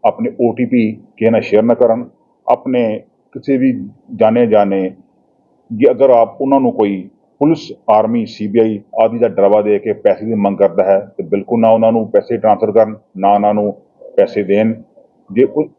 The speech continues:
ਅਗਰ ਤੇ ਇਹੋ ਜਿਹੀ ਵੀ ਗੱਲ ਕੋਈ ਉਹਨਾਂ ਸਾਹਮਣੇ ਆਉਂਦੀ ਹੈ ਤਾਂ ਉਹ ਇਮੀਡੀਏਟਲੀ ਹੈਲਪਲਾਈਨ ਉੱਨੀ ਤੀਹ 'ਤੇ ਕੰਪਲੇਂਟ ਕਰ ਸਕਦੇ ਹਨ ਜਾਂ ਸਿੱਧੇ ਤੌਰ 'ਤੇ ਥਾਣਾ, ਥਾਣਾ ਸਾਈਬਰ ਦੇ ਕੋਲ ਆ ਕੇ ਆਪਣੀ ਕੰਪਲੇਂਟ ਕਰਕੇ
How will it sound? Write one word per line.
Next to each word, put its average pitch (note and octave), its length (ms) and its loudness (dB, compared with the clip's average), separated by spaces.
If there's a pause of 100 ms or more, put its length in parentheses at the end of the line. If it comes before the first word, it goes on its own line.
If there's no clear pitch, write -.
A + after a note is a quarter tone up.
ਅਗਰ D3+ 180 2
ਤੇ D#3+ 100 -4
ਇਹੋ B2+ 380 0
ਜਿਹੀ C#3+ 120 0
ਵੀ C3+ 80 0
ਗੱਲ A2 240 2
ਕੋਈ B2 120 -2
ਉਹਨਾਂ A#2+ 120 -2
ਸਾਹਮਣੇ A#2 320 -2
ਆਉਂਦੀ G2+ 320 -2
ਹੈ A2 80 4
ਤਾਂ A#2+ 100 2
ਉਹ A#2+ 420 0 (100)
ਇਮੀਡੀਏਟਲੀ G#2 680 0 (1400)
ਹੈਲਪਲਾਈਨ A2+ 440 -2 (140)
ਉੱਨੀ C#3 200 -2
ਤੀਹ C#3+ 160 -4
'ਤੇ D3 80 0
ਕੰਪਲੇਂਟ A#2+ 320 0
ਕਰ A#2 160 0
ਸਕਦੇ A2+ 200 -2
ਹਨ A2 200 -2 (500)
ਜਾਂ A2+ 200 4
ਸਿੱਧੇ C3+ 300 0
ਤੌਰ G#2+ 220 4
'ਤੇ F2+ 300 -8 (800)
ਥਾਣਾ, A#2+ 380 2
ਥਾਣਾ A2+ 220 2
ਸਾਈਬਰ A2+ 300 0
ਦੇ G#2+ 80 -6
ਕੋਲ G2+ 220 2
ਆ F#2+ 80 4
ਕੇ G2 120 0
ਆਪਣੀ F#2+ 220 -4
ਕੰਪਲੇਂਟ F#2+ 380 -4
ਕਰਕੇ F#2 460 -2